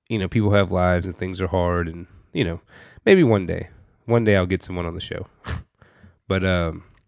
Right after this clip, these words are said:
I guess, uh, moving on, we've, uh, only got one pressing to talk about here, so let's go over to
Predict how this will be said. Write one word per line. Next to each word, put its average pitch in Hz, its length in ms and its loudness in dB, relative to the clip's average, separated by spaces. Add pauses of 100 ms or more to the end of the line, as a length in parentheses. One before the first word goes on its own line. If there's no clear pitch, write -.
(1120)
I 101 120 -2
guess, 107 220 4
uh, 87 440 0 (800)
moving 104 480 2
on, 98 520 0 (160)
we've, 95 320 -4
uh, 87 360 -2 (1200)
only 120 220 4
got 101 180 4
one 104 640 0 (540)
pressing 101 460 -2
to 90 40 -12
talk 127 280 0
about 90 260 -2
here, 101 380 -4 (500)
so 120 500 2 (460)
let's 98 480 0
go 95 280 0
over 101 200 0
to 98 480 -6